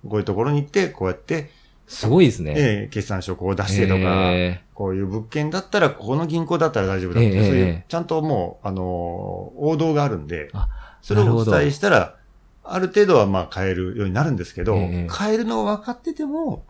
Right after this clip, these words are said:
Speaker 1: で、買ったらものすごい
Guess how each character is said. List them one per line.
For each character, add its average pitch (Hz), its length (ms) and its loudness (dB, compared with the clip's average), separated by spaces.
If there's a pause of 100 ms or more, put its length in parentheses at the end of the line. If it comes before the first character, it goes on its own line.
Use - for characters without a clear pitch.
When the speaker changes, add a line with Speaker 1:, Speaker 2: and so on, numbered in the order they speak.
(280)
Speaker 1:
で、 156 220 -6 (340)
買 190 180 -6
っ - 20 -8 (160)
た 214 100 2
ら 170 140 2
も 104 120 2
の 151 120 2
す 160 100 -10
ご 220 160 2
い 127 260 2